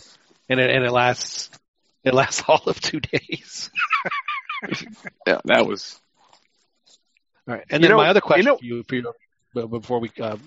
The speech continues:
Speaker 1: continue, just real quickly, is did you, uh, did you go on the,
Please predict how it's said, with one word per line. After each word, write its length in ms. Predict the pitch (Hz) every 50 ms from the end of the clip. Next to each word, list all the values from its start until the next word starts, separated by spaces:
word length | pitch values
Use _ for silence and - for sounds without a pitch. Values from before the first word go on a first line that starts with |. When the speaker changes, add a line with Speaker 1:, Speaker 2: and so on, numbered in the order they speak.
| - - - - -
Speaker 1:
continue, 440 | - 123 - - 120 113 110 110 117 _ - 131
just 160 | 117 - -
real 120 | 127 120 110
quickly, 360 | - 113 - - 98 98 98
is 260 | 98 98 - - - _ _ _ _ _ _ _ _ _ _ _ _ _ _ _ _
did 200 | - 123 120 -
you, 240 | - 123 127 127 127 123
uh, 240 | 120 120 120 120
did 160 | 117 123 120 120
you 60 | 120
go 180 | 127 127 120
on 100 | 120 120 117
the, 80 | 110